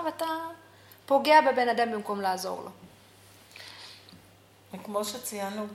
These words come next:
Speaker 2: כבר בשיחה מקדימה שדיברנו על זה, אה, מרגישה שזה יותר צעירים שזקוקים למערכת הזאת, נכון?
Speaker 1: נכון,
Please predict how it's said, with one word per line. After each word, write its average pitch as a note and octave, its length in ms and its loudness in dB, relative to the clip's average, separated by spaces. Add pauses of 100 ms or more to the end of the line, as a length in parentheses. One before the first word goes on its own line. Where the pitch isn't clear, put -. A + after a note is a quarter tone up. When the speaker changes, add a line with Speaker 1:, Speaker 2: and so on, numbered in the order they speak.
Speaker 2:
כבר E3+ 140 -10
בשיחה F3 500 -12
מקדימה G3 580 -8
שדיברנו E3+ 640 -12
על F3 140 -14
זה, E3+ 160 -14
אה, E3+ 580 -6 (1000)
מרגישה F#3+ 480 -6
שזה G3 360 -10
יותר G3 340 -8
צעירים A3+ 500 -8
שזקוקים E3 600 -14 (120)
למערכת D#3+ 500 -16 (120)
הזאת, D#3+ 160 -18 (140)
נכון? G#3+ 300 -14 (160)
Speaker 1:
נכון, G3 360 -4